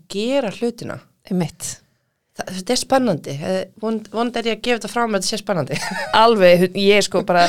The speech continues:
Speaker 2: miklu spenntur að fara út að því talaði við, að ég mitt fekk líka svona, hérna, að ég átti að fara út síðasta haust,
Speaker 1: Mhm.
Speaker 2: haustið tvö þúsund og tuttugu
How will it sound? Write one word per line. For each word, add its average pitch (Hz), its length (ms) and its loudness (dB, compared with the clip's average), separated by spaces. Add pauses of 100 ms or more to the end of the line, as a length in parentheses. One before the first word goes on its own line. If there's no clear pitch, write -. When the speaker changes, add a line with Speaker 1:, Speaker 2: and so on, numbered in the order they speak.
Speaker 2:
miklu 311 260 0
spenntur 392 300 4
að 392 80 6
fara 427 240 8
út 508 80 0
að 679 160 6
því - 180 4
talaði 370 300 6
við, 349 140 4 (380)
að 254 180 4
ég 269 200 6
mitt 262 160 0
fekk 269 200 4
líka 262 220 2
svona, 220 340 4
hérna, 202 520 4
að 214 140 2
ég 214 160 4
átti - 240 0
að 190 40 4
fara 208 160 4
út 226 320 0 (240)
síðasta 165 440 2
haust, 175 260 0
Speaker 1:
Mhm. 175 220 -4 (260)
Speaker 2:
haustið 202 320 2
tvö 202 160 -2
þúsund 196 220 0
og 175 240 2
tuttugu 170 460 0